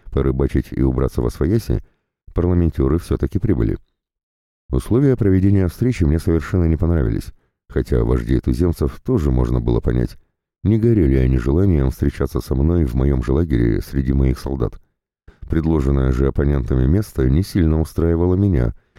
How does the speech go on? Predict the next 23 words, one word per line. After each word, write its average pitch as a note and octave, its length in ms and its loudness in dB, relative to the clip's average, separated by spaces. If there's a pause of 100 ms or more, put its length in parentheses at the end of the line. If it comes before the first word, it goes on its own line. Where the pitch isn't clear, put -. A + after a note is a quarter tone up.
(160)
и G2+ 120 0
категорически G#2 760 0
не E2 100 2
нравилось F2 480 2
моей C2+ 300 2
охране, D#2 460 -2 (400)
но B1 140 0
посланник B1+ 540 0
с - 120 -12
непроницаемым B1+ 800 0
лицом D2 440 -2 (460)
выслушивал G2+ 640 0
все F2 180 -2
наши D#2+ 240 0
предложения E2 840 0 (120)
и G2+ 100 0
словно B2 420 0
заведённый D#2 600 2
твердил, C2+ 500 0 (460)
что F#2 220 -2
вожди F#2 520 2
Хулус, - 680 -2
Аген C2 440 0